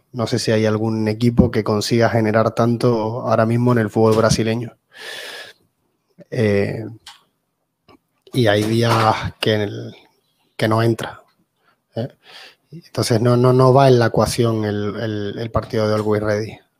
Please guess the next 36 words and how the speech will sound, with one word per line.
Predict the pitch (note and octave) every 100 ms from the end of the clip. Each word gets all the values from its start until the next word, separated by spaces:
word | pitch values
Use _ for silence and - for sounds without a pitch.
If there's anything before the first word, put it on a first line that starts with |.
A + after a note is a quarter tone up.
| _
No | A2+ G#2+
va | A#2
porque | A#2 A2+ A#2+
fuimos | A#2 A2 A2 G#2 G2+ _ _ _ _ _ -
muy | A#2+ B2+
superiores, | - A#2 A#2 B2 C3 C3+ -
totalmente | A#2 A#2 A#2+ B2+ B2
dominadores, | A#2+ A#2 A#2 A#2 B2+ C3 B2+ B2+ - - - - - _
generando, | - A2+ A2+ A#2+ B2+ B2+
generando, | A2+ A#2 B2+ A#2+
generando | A2+ A2+ A2+ A#2+ B2 A#2+
y, | G#2+ G#2+ -
y | B2 A2+
no | A2
entró. | A2 G#2+ G#2+ - _ -
Entonces | A#2 A2+ A2
ese | A2 A#2+
creo | A#2+ A#2
que |
no | A#2
entra | A#2 B2
en |
la | A#2
ecuación | A2 G#2 A2+ G#2+ _ _
y, | B2 A2+ G#2+ G#2 G2+ F2+ - _
y | - A2+
solo | A#2 A2
entra | A2 A2+
en |
la | A2+
ecuación | A#2 - B2+ C#3 D3+ D#3+ - _
el, | B2 G#2+ -
el | - A2
partido | A2+ A#2 A2+
contra | A2+ A2 A#2
Gremio, | A2+ B2 C3+ D3 D3+